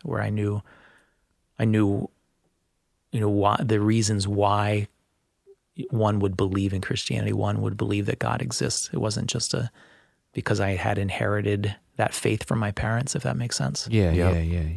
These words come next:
Speaker 2: You were trying to find
Speaker 1: Yeah, I
Speaker 2: it for
Speaker 1: needed, I
Speaker 2: your
Speaker 1: needed
Speaker 2: own.
Speaker 1: to figure it out for myself, and God needed to, to meet me in my own life circumstances, to be real.
Speaker 2: Around what age would you say that was?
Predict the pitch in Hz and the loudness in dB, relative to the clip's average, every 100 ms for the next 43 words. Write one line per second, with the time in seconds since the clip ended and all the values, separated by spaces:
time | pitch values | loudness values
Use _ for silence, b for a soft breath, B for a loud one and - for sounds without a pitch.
0 | - 90 82 78 - 87 82 - 87 85 | -6 -4 -2 -2 -2 0 0 0 0 2
1 | 78 90 - 156 117 123 127 127 127 131 | 0 -4 0 2 4 4 6 6 6 8
2 | 139 139 127 - 127 117 117 107 107 - | 8 6 2 0 0 2 4 2 0 0
3 | 127 110 110 - 113 - 110 104 113 107 | -2 0 0 -2 -2 -2 -2 0 0 0
4 | 107 104 104 101 113 104 B B B B | 0 0 -2 -2 -4 -4 B B B B
5 | - 110 104 104 101 104 101 98 101 247 | -4 0 2 2 2 0 2 0 -2 -2
6 | 113 104 104 104 107 101 101 - 117 117 | 0 2 2 2 0 0 0 -2 -4 -4
7 | 117 - - 113 156 123 131 123 123 120 | -6 -8 -8 -10 -12 -12 -12 -14 -12 -12
8 | 120 113 _ - 110 120 127 123 110 101 | -12 -14 _ 2 6 6 6 4 4 6
9 | 95 101 98 87 - - - 95 90 85 | 6 6 4 0 -8 -10 -4 -2 0 0
10 | - 87 85 78 82 82 82 - | 0 2 2 2 0 0 -2 -6